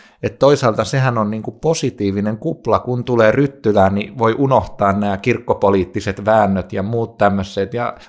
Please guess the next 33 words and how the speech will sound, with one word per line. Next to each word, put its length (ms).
olla 280
evankeliumin 640
äärellä 460
ja 120
kuulla 300
Jumalan 420
sanaa 440
ja, 200
ja, 240
ja, 100
ja 80
tulla 300
niinku 220
ravituksi. 680
Ja 40
se 180
on 120
just 200
se, 120
mitä 260
mä, 260
mäkin 340
toivon, 360
että 220
me 140
voidaan 340
niinku 320
tulevaisuudessa 760
yhä, 320
yhä 220
vahvistaa. 560
Ja 120
varmaan 500